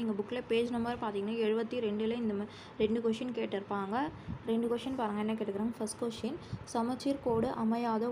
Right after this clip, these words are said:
ஒரு உருவத்தை வரைக. சமச்சீர் கோடு அமையாத உருவம்னு சொல்றாங்க. அப்போ நீங்க கை வரைஞ்சீங்கன்னா அது சமச்சீரா இருக்காது. இது கை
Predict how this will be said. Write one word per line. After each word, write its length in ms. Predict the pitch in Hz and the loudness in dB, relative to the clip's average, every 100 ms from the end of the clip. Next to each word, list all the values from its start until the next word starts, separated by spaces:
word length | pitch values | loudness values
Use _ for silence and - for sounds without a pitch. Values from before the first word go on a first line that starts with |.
| 233 | 2
ஒரு 120 | 208 214 | 4 4
உருவத்தை 420 | 226 233 226 220 208 | 2 0 0 0 0
வரைக. 320 | 180 175 180 170 - - - - | -2 -2 -2 -4 -8 -16 -10 -4
சமச்சீர் 440 | 254 277 285 285 | 0 2 2 2
கோடு 180 | 247 247 254 | 2 2 2
அமையாத 380 | 226 226 220 226 233 | 2 2 2 2 4
உருவம்னு 500 | 220 214 208 202 220 | 2 2 0 0 0
சொல்றாங்க. 420 | 208 180 175 180 226 294 | -2 -4 -4 -4 -2 0
அப்போ 160 | - 254 | 0 0
நீங்க 180 | 277 226 220 - | 0 0 -2 0
கை 120 | 220 262 | 0 2
வரைஞ்சீங்கன்னா 640 | 240 202 208 226 214 190 233 - - - | 0 0 0 2 0 0 -2 -4 -10 -4
அது 120 | 247 277 | 0 2
சமச்சீரா 560 | 233 220 233 247 226 220 208 | 2 2 0 0 2 2 0
இருக்காது. 300 | 202 196 196 | -2 0 2
இது 100 | 202 196 | 0 0
கை 80 | - | 0